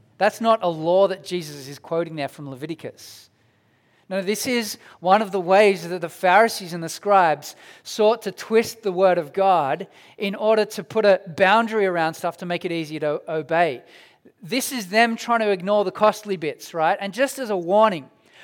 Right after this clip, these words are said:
when you find yourself trying to wriggle out of obedience to the difficult, costly parts of the word of God, pay attention. You're on dangerous ground. That is the ground that the Pharisees walked on every single day.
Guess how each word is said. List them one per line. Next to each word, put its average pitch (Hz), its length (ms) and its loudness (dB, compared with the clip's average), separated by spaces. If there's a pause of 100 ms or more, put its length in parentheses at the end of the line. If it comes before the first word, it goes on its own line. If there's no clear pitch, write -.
when 196 180 0
you 262 160 0
find 269 380 4
yourself 185 640 -2 (280)
trying 240 260 0
to 220 60 2
wriggle 247 480 0
out 240 300 4
of 196 120 -2
obedience 214 640 0
to 220 120 -8
the 180 100 -4
difficult, 240 760 -6
costly 226 500 0
parts 226 440 0
of 196 100 -16
the 185 80 -12
word 196 260 2
of 160 160 -14
God, 202 400 0 (580)
pay 202 160 -4
attention. 175 640 -12 (400)
You're 170 160 -8
on 165 140 -6
dangerous 185 440 -4
ground. 143 500 -10 (600)
That 208 120 2
is 208 160 -8
the 196 60 -14
ground 208 360 2
that 196 80 -4
the 147 100 -10
Pharisees 208 720 2
walked 190 320 -2
on 165 160 -6
every 190 320 0
single 180 320 -10
day. 160 360 -2